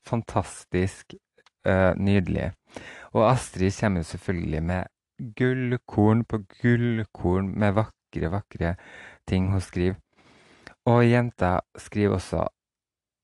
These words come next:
mm, helt, eh, f-, f-, nydelig. Og her kommer jo det første, eh, første steget mitt til å bli et bedre menneske. Det kommer til sin rett, nemlig å, mm,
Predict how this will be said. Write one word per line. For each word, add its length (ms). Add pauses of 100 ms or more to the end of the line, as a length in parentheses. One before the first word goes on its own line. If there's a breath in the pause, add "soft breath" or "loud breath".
(160)
mm, 120 (420)
helt, 540
eh, 300 (160)
f-, 240 (120)
f-, 280
nydelig. 500 (2000 loud breath)
Og 140
her 180 (100)
kommer 240
jo 60
det 120
første, 880 (680)
eh, 460
første 420
steget 360
mitt 180
til 120
å 60
bli 160
et 160
bedre 260
menneske. 640 (180)
Det 200
kommer 200
til 140
sin 200
rett, 520 (440 loud breath)
nemlig 440 (100)
å, 400
mm, 320